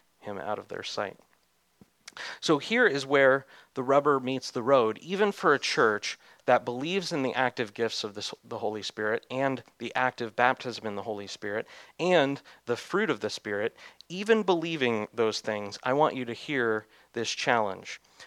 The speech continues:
Most Christians today, especially in America, accept the ongoing validity of the moral teachings of Christ. That is to say, when Jesus gives the commandments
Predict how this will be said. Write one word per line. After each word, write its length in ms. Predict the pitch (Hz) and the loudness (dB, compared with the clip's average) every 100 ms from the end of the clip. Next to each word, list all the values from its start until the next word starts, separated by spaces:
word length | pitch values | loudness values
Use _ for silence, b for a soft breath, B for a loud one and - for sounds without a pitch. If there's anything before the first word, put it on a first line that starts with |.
| B | B
Most 540 | 135 165 240 254 - | -2 4 6 4 -2
Christians 540 | - 170 - 139 113 - | -2 -2 0 -2 -4 -4
today, 440 | 104 107 92 85 | -2 0 -2 -4
especially 600 | - - - 185 - 147 80 | -10 -2 4 4 4 -4 -4
in 140 | 117 | -2
America, 640 | 113 123 120 - 107 98 - B B | 0 2 2 2 -2 -4 -8 B B
accept 760 | 135 - - - 185 113 - - b b b | -8 -6 -6 2 4 4 0 -16 b b b
the 160 | 131 - | -8 2
ongoing 600 | 147 165 175 170 160 135 | 4 4 4 4 4 0
validity 760 | 131 127 135 113 101 92 104 _ b b b | -2 0 0 -2 -6 -10 -12 _ b b b
of 260 | 127 123 120 | 2 2 0
the 80 | 120 | -2
moral 340 | 123 143 160 | 2 6 6
teachings 480 | 151 147 139 139 123 | 4 -4 -4 -4 -4
of 140 | 117 | -6
Christ. 380 | - 120 98 - | 0 2 2 2
That 160 | 127 139 | 4 4
is 140 | 160 | 2
to 100 | - | -2
say, 260 | - 123 110 | -2 0 0
when 240 | 117 107 | -2 -4
Jesus 400 | 107 139 165 156 | -6 -8 -8 -8
gives 440 | - 120 113 110 - B B - | -4 -2 -2 -4 -14 B B -8
the 80 | |
commandments 840 | 120 123 131 135 127 101 117 - | -6 -2 2 4 2 0 -4 -8